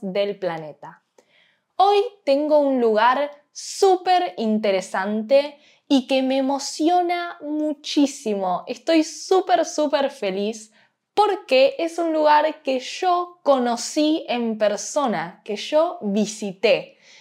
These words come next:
Así que puedo contarles no solo la parte más teórica o de historia, pero también cuál fue mi experiencia y cómo me sentí yo en este lugar.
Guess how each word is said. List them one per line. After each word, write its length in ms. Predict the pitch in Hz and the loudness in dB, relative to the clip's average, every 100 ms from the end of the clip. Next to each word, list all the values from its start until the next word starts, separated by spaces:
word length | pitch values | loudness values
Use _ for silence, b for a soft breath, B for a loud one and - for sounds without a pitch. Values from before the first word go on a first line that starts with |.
| b | b
Así 340 | - 214 285 269 | -10 -2 0 4
que 180 | 302 | 2
puedo 380 | 302 302 330 330 | 2 4 4 4
contarles 1040 | 277 240 226 254 262 277 277 285 285 - _ _ - | 2 0 0 0 2 2 2 2 -2 -10 _ _ -8
no 400 | 285 311 381 403 | -2 2 2 0
solo 580 | - 294 294 302 302 | 0 2 4 6 6
la 280 | 285 226 208 | 4 2 -2
parte 400 | 220 226 226 240 | -2 -4 -2 -2
más 680 | 202 202 208 214 208 - - _ _ | -2 -2 -2 -4 -6 -12 -20 _ _
teórica 1080 | - 185 226 277 254 240 226 233 233 233 226 - | 0 4 6 6 4 0 0 2 4 4 2 0
o 260 | 180 175 | 0 0
de 180 | 170 175 | -2 -4
historia, 880 | 175 - - 349 294 226 220 233 226 B B B | -4 -10 2 4 4 2 0 0 -6 B B B
pero 240 | 311 359 | 2 2
también 680 | 359 320 294 277 302 302 302 _ | 2 0 2 2 2 0 -6 _
cuál 300 | 320 320 330 | 0 2 0
fue 380 | 330 - 285 285 | -2 2 4 4
mi 340 | 277 294 330 | 0 0 0
experiencia 1160 | 339 - - 226 233 247 262 262 - 269 277 - | -2 -4 -2 0 0 0 -2 -4 -2 0 0 -4
y 180 | 214 214 | -10 -4
cómo 360 | 294 320 330 302 | 0 2 4 2
me 180 | 240 | 0
sentí 500 | 220 196 190 185 240 | -4 -6 -6 -4 -4
yo 480 | 240 - 247 302 - B B - | -4 -4 0 2 0 B B -4
en 160 | 208 | 0
este 320 | 214 214 - 190 | 0 -2 -2 -2
lugar. 460 | 180 151 139 - | 0 -2 -4 -10